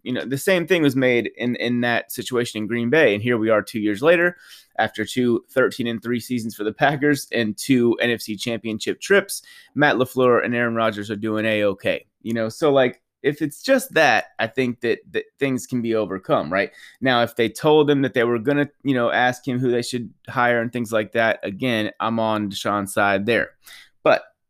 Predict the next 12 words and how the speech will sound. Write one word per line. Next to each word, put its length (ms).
moving 240
right 160
along. 540
Um, 380
so 420
that's 480
something 340
to 80
think 260
about. 300
You 60
know, 160